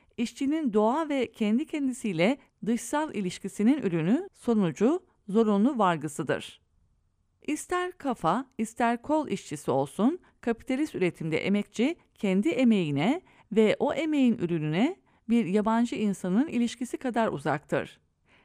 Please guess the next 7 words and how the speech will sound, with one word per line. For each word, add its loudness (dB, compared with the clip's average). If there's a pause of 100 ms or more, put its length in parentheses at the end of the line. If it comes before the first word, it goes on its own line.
(120)
Nedeni 2
üretim 0
araçlarının 0
özel 0
mülkiyetidir. -4 (540)
Emeğin 4
efendisi -2